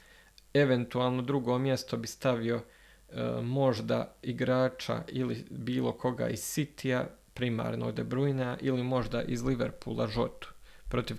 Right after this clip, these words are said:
Crystal Palasa, a City igra protiv Southamptona, eto, to bi bila neka tri kandidata. Naravno, uvijek u-, dolazi u obzir i da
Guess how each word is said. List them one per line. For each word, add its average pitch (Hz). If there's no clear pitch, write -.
Crystal 120
Palasa, 131
a 120
City 117
igra 117
protiv 113
Southamptona, 123
eto, -
to 120
bi 113
bila 120
neka 117
tri 127
kandidata. 127
Naravno, 127
uvijek 117
u-, 127
dolazi 120
u 120
obzir 113
i 123
da 113